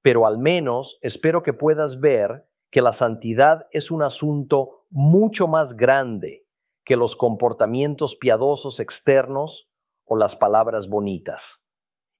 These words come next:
y que hay consecuencias espirituales serias cuando malgastamos y abusamos del estado sagrado que se nos ha concedido como resultado de nuestra confianza en Yeshua Hamashiach.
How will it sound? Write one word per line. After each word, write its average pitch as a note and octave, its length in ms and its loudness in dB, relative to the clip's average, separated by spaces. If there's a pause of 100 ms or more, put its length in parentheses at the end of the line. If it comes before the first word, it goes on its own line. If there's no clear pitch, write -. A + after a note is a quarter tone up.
y A2+ 160 -4
que B2+ 160 6
hay E3 180 4
consecuencias D3+ 800 -4
espirituales B2 800 0
serias F#3+ 720 -2 (440)
cuando A#2+ 320 4
malgastamos C3+ 1000 0
y C3 60 -4
abusamos C3 600 -2
del G#2+ 140 -4
estado B2 360 2
sagrado D3+ 720 2 (440)
que B2 120 0
se B2+ 140 -2
nos A2 200 0
ha C3 80 4
concedido C3+ 680 -4
como A#2 180 -6
resultado C#3 680 2
de A#2 120 -6
nuestra A2 380 -6
confianza D3 720 -2
en A2 240 -4
Yeshua D#3+ 840 0
Hamashiach. G#2 840 -2